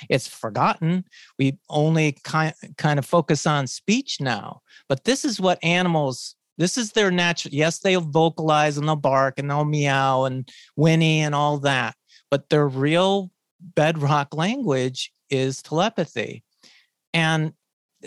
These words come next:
it's really actually practical. The meditation is just to ground you, to quiet you, to, you know, shut the brain up so you can receive the messages. So the messages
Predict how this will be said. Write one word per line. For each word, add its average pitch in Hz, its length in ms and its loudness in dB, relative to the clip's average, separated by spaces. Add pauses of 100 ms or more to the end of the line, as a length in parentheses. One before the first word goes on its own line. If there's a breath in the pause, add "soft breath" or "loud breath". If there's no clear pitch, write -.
(200)
it's 151 280 -4
really 185 400 -2
actually 151 520 -2
practical. 170 840 -4 (260 loud breath)
The - 60 -6
meditation 214 680 -2
is 151 100 -2
just 165 220 -6
to 156 80 -2
ground 147 540 0
you, 135 180 -2
to 127 80 -8
quiet 165 480 0
you, 135 500 -4 (160)
to, 156 320 -2 (380)
you - 180 -4
know, 147 180 -2
shut 175 340 -6
the 202 60 -4
brain 202 400 0
up 139 320 0
so 165 240 -2
you 175 160 -2
can 190 420 -2
receive 131 500 -4
the 151 100 -2
messages. 139 640 -2
So 147 100 -4
the 139 80 -6
messages 156 560 -4